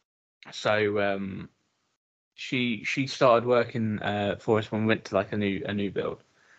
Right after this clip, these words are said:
and, um, she was a bit, let's say, she, she was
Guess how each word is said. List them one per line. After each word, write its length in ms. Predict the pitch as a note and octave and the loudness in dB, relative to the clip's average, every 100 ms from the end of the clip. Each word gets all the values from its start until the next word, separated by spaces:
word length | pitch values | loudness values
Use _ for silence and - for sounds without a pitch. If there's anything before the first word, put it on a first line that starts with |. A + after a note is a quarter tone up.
| _ _ - | _ _ 0
and, 300 | A#2+ A#2+ A#2 | 2 2 6
um, 420 | A2+ G#2+ G#2+ G#2 - _ _ _ | 6 6 0 -4 -12 _ _ _
she 160 | - - | -6 -2
was 160 | B2+ C3 | 0 2
a 40 | |
bit, 300 | B2 D3+ - | 8 8 8
let's 220 | D3 - | 2 0
say, 580 | - D3 C3 B2 A#2 A#2 _ _ _ _ _ _ _ _ _ _ _ _ - | 0 2 4 4 0 -8 _ _ _ _ _ _ _ _ _ _ _ _ -14
she, 200 | - C#3+ | -12 -10
she 160 | D3 - | -8 2
was 360 | C#3 C#3+ - | 6 6 4